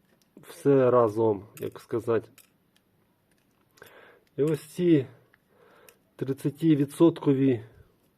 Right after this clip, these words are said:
контакти я ось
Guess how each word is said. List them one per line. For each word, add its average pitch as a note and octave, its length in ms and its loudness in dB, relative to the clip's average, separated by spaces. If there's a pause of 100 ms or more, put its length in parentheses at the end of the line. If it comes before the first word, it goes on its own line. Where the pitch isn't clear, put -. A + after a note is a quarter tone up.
контакти C#3 720 0 (4000)
я C3 200 2
ось B2+ 280 0